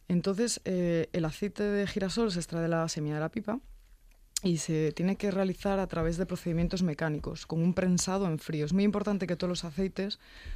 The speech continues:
sean prensados en frío, porque, eh, al no elevar la temperatura, al extraerlos,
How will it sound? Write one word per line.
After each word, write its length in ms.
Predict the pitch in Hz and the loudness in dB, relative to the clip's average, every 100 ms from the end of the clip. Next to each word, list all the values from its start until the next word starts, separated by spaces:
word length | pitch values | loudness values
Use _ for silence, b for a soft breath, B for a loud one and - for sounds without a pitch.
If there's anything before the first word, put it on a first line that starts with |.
| B | B
sean 440 | - 190 190 185 | 0 2 4 2
prensados 540 | - 170 165 170 185 185 | 0 2 2 2 0 2
en 160 | 175 | 0
frío, 400 | - 208 220 214 - b | 0 0 0 0 -6 b
porque, 420 | 180 185 - 170 - | -6 -4 -2 -2 -2
eh, 120 | 165 | -2
al 180 | 160 160 | 0 4
no 100 | 190 | 4
elevar 300 | 196 196 190 | 4 2 0
la 80 | 175 | -2
temperatura, 680 | 170 175 170 156 208 196 226 B B B B - | 0 0 0 0 -2 -2 -4 B B B B -4
al 360 | 175 165 160 | 0 2 0
extraerlos, 640 | 160 - 165 202 202 214 | -2 -2 0 2 0 -2